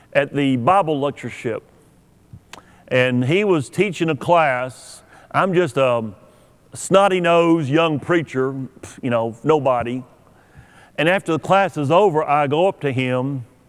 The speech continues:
and there was several, you might say, well-known preachers up there talking to him. He treated me the same way that he treated all of those well-known preachers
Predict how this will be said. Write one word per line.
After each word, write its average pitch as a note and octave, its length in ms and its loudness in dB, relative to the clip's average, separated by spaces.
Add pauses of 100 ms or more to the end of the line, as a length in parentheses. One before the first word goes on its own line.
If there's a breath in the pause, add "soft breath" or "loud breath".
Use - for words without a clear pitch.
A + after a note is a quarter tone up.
(520 soft breath)
and D#3+ 160 2
there G3 80 4
was F#3 300 0 (180)
several, E3+ 600 0 (340 loud breath)
you D3 80 0
might E3 240 0
say, D3+ 300 2
well-known D#3+ 800 2
preachers C#3 560 -2
up C#3 160 0
there C3+ 160 0
talking C3+ 440 -2
to A#2 240 -4
him. A2+ 260 -6 (1700 soft breath)
He A3+ 340 2
treated F#3 520 0
me D#3+ 500 0
the B2 180 -2
same D3+ 500 0
way C#3+ 380 2
that A#2 160 -6
he C#3 140 -2
treated C3 480 -2
all C3 280 0
of B2 60 -2
those B2 280 -2
well-known B2+ 680 -2
preachers - 840 -12